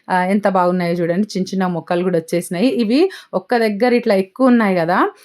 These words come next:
ఆ, అట్లా మనము తీసి వేరే చోట కూడా పెట్టుకోవచ్చు ఈ పాలకూరని, అంటే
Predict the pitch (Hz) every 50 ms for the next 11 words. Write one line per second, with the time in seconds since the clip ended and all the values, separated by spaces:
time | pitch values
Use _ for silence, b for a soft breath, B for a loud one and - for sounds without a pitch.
0 | b b - 196 190 190 190 190 190 - 202 202 - 240 233 240 233 220 214 220
1 | 240 277 330 339 - 269 233 233 220 - 277 226 220 208 196 208 202 - 214 208
2 | 214 202 202 208 240 247 208 170 - - - 196 185 175 170 - - - 233 285
3 | 294 254 - 190 180 175 185 190 - 214 190 180 175 185 254 370 - - 196 202
4 | 185